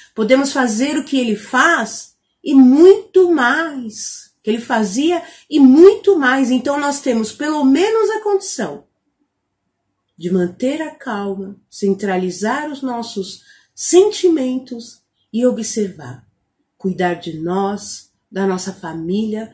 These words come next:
e dos que estão próximo de nós. Então a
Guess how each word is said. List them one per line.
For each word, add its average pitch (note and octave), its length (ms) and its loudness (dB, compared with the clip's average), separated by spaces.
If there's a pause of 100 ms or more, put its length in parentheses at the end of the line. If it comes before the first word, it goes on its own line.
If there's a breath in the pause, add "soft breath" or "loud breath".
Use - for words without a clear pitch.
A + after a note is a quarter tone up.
(220 soft breath)
e A3 100 -8
dos G#3+ 220 -6
que G#3+ 120 -6
estão F#3 340 -4
próximo E3 580 -10
de D#3+ 160 -10
nós. B2 400 -16 (360 loud breath)
Então C#4+ 280 0
a - 240 -6